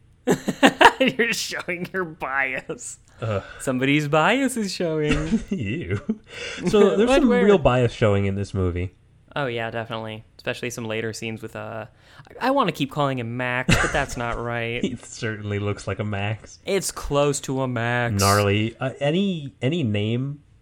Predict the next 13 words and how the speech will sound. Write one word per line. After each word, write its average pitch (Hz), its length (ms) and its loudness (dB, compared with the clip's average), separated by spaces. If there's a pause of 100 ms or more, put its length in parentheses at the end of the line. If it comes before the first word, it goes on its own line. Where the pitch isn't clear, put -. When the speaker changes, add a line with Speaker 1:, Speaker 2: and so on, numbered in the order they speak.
(140)
Speaker 2:
we're 123 180 4
always 120 220 6
just 113 160 -2
gonna 107 260 4
be 95 460 -2 (100)
talking 101 280 0
about 85 200 0
Zach. - 340 -8 (480)
Speaker 1:
It's 147 180 2
always 123 200 0
Zach. 113 360 -2
<laughs> - 920 -4
Uh, 151 320 -2